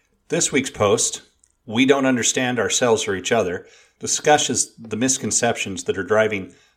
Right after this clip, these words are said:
our own views of the political divide, and while doing so, provides the research to back it up. This is a brand new blog, but it is both well written and thoughtful.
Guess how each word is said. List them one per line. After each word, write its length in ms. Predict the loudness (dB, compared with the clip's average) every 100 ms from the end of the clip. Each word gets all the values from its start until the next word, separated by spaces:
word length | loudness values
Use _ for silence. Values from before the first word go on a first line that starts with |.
| _
our 240 | -2 -2 0
own 260 | 0 2
views 600 | 0 -2 -4 -4 -6 -8 -10
of 140 | -10 -10
the 80 | -6
political 420 | -2 -2 -4 -10
divide, 540 | -8 -6 -6 -8 -12 _ _ _ _ _ _ _ _ _ -6
and 160 | -2
while 180 | 2 2
doing 300 | 4 2 2
so, 460 | 0 0 0 -2 -10 _
provides 400 | -8 0 2 2
the 100 | -4
research 520 | -6 -4 -4 -6 -6
to 100 | -8
back 280 | -4 -4 -4
it 80 | -8
up. 240 | -8 -14 _ -20 _ _ _ _ _ _ _ _ _ _ _
This 200 | -2 0
is 100 | 0
a 40 |
brand 320 | 2 4 4 2
new 100 | 0
blog, 440 | 4 4 4 0 -12 _ _ _ _ _
but 120 | -4 -2
it 120 | 0
is 120 | 0
both 320 | 2 2 2
well 180 | 0 2
written 280 | 2 -2 -4
and 120 | -4
thoughtful. 520 | 0 0 -2 -8 -16